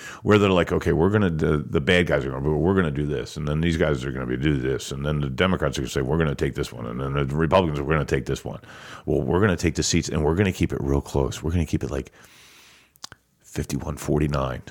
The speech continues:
So we'll give you, we'll give you the next two years of controlling the Senate, right? But you're gonna pass some stuff that we want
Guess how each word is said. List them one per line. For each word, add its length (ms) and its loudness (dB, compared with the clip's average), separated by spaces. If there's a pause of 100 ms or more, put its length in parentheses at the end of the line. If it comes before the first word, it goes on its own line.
So 160 -8
we'll 80 2
give 180 2
you, 180 4
we'll 120 6
give 220 4
you 180 6
the 60 -2
next 240 -2
two 100 4
years 240 2
of 80 -6
controlling 420 0
the 60 -4
Senate, 380 -4 (240)
right? 200 2 (380)
But 120 -2
you're 120 4
gonna 160 4
pass 280 -4
some 140 -6
stuff 400 -4
that 140 -2
we 100 0
want 300 -2